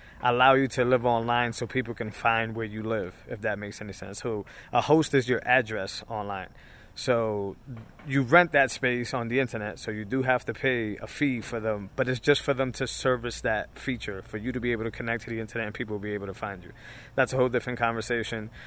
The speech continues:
one that's probably way beyond my league, but I know a little bit about it. All right, so you get a hosting plan,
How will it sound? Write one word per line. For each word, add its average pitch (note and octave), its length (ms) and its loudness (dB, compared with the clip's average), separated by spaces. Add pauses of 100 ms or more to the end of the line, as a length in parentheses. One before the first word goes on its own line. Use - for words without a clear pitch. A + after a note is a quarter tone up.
one B2+ 240 4
that's A#2 160 2
probably A#2 240 4
way A#2 240 2
beyond G#2+ 320 -2
my G#2 100 0
league, G#2+ 380 -4 (260)
but A#2+ 140 4
I A#2 80 8
know A#2+ 180 2
a A2+ 40 2
little G#2+ 160 0
bit G#2 120 -4
about F2 280 -4
it. - 60 -16 (200)
All C3+ 80 4
right, F#2+ 140 2 (400)
so C3 100 2
you A#2+ 160 2
get D3+ 120 10
a D#3+ 60 10
hosting C#3 400 6 (280)
plan, B2 340 0